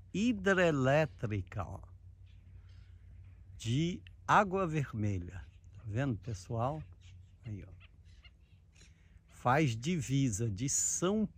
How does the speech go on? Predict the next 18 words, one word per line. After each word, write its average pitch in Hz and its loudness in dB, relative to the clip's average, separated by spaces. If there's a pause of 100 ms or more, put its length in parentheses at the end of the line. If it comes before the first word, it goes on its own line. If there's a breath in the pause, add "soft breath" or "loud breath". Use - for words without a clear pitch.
Paulo, 190 2 (280)
tá - -12
bom? 156 2 (840 soft breath)
Do 120 0
lado 131 4
de 131 0
cá, 143 4
ó, 101 4
a 95 -2
represa, 110 0
ó, - -8
é 101 -4
Minas 170 2
Gerais, 127 -2
ó. - -14 (1300 soft breath)
Terrinha 151 4
dos 156 0
Mineiros. 104 2